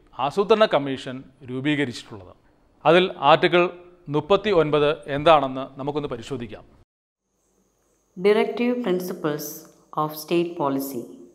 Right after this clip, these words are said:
Speaker 2: The state shall, in particular, direct its policy towards securing, A, that the citizens, men and women, equally have the right to an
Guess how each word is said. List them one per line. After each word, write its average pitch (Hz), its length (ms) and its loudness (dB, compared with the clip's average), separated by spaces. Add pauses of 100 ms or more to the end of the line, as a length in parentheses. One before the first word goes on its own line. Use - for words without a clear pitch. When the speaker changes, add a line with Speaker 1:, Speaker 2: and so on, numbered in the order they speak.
(720)
Speaker 2:
The 185 160 -2
state 254 260 2 (100)
shall, 147 300 2 (560)
in 185 60 0 (120)
particular, 185 500 -2 (760)
direct 240 340 0 (200)
its - 140 -8 (140)
policy 202 380 -2 (100)
towards 151 340 0 (120)
securing, 160 460 -2 (1160)
A, - 20 4 (1200)
that 185 200 2
the 190 80 -8 (100)
citizens, 269 560 2 (800)
men 233 160 4 (380)
and 202 100 2 (140)
women, 202 260 0 (640)
equally 294 380 0 (100)
have 180 160 4 (100)
the 165 80 2 (120)
right 180 260 -4 (520)
to - 140 -6
an 185 60 2